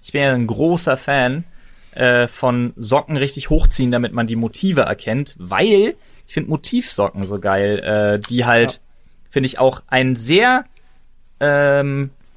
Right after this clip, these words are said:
Speaker 1: ein sehr nicht verschmähtes, aber ein sehr, ich sag mal, äh, ja, ihnen gebührt nicht die Aufmerksamkeit, die sie verdient haben als Accessoire.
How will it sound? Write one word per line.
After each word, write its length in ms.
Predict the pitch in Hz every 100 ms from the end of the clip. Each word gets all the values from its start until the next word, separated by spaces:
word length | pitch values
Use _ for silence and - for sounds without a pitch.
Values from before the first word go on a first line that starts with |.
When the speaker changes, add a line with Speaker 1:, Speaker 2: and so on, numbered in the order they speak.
| -
Speaker 1:
ein 140 | 135
sehr 260 | 131 165 185
nicht 180 | 160 -
verschmähtes, 640 | 156 - 135 190 220 214
aber 120 | 143
ein 180 | 147 143
sehr, 360 | 135 165 175 143
ich 80 | -
sag 180 | 147
mal, 440 | 151 143 139 139 -
äh, 500 | 107 127 127 123 123 - - - - - - - - - -
ja, 260 | 120 120 - -
ihnen 180 | 160 170
gebührt 440 | 156 131 165 180
nicht 320 | 170 202 208 -
die 120 | 185
Aufmerksamkeit, 1000 | 165 175 160 - 143 143 - 139 151 -
die 160 | 131 135
sie 120 | 143
verdient 460 | - 139 143 170 131
haben 280 | 120 135
als 280 | 135 127 -
Accessoire. 760 | - - - - - 139 120 95